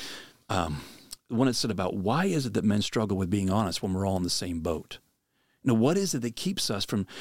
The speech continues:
from calling those brothers on the phone and saying, "I need to be honest with you"?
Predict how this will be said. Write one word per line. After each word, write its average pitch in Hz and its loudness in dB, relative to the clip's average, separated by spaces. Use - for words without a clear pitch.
from 113 4
calling 147 4
those 104 4
brothers 107 4
on 98 2
the 95 0
phone 98 0
and 104 2
saying, 95 -2
"I 107 2
need 104 4
to 107 2
be 95 4
honest 101 0
with - -6
you"? - -6